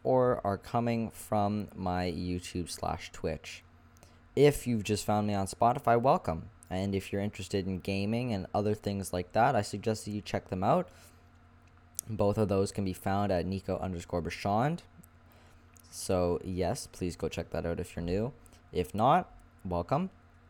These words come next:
Um, if you've been here for a while, then you'll know that there was a part, part one, out before, but it was bad quality. It was me ranting and complaining about Star Wars, so no one wants to hear that. So instead,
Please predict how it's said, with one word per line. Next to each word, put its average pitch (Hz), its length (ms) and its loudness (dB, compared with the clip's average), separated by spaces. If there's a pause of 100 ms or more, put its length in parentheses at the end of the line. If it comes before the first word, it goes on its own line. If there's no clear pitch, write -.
(560)
Um, 104 540 2 (400)
if - 180 -4
you've 107 180 -2
been 107 200 2
here 104 200 0
for 101 140 -2
a 95 80 4
while, 101 220 4
then 104 120 0
you'll 92 140 -2
know 95 220 2
that 92 160 -4
there 92 120 2
was 90 280 0
a 92 160 0
part, - 480 -2
part - 240 -2
one, 95 260 -2 (480)
out 101 220 2
before, 127 400 4
but 95 340 0
it 90 160 -2
was 90 160 -4
bad 117 300 4
quality. 98 640 0 (340)
It 87 80 -4
was 90 120 -4
me 110 200 0
ranting 101 640 0
and 90 160 -6
complaining 98 640 -2
about 90 360 -2 (280)
Star 98 360 0
Wars, 85 520 0
so 85 320 -4
no 90 160 -4
one 90 80 -2
wants 85 220 -4
to 85 80 -12
hear 87 120 -2
that. 82 280 -2 (400)
So 82 480 -6 (100)
instead, 104 640 0